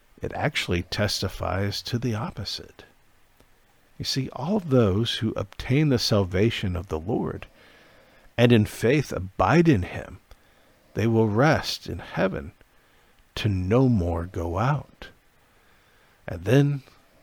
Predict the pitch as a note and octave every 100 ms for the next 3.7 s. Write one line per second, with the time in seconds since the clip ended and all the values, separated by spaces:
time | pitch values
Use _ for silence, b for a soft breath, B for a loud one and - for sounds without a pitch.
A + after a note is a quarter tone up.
0 | _ _ _ _ _ _ _ _ A#2 F#2+
1 | E2+ - G2 F#2 E2+ - - G#2 G#2 _
2 | _ _ - C#3 C#3 - C#3 D3+ - F#2
3 | F2+ - - F#2+ G2 - -